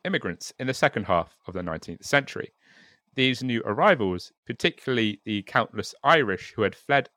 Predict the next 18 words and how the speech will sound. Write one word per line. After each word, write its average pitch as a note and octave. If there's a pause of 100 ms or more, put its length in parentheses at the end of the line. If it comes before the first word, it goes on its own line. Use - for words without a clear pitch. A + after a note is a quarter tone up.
the F#2+
Irish F#2+
potato F2+
famine, G#2+ (560)
helped - (140)
make F#2+
Halloween F2 (140)
a F2 (100)
national E2 (340)
holiday. G2+ (260)
Due E3+
to D3
the C3
Celts', -
uh, F#2+ (120)
polytheistic, - (160)
uh, F2+
beliefs, A2+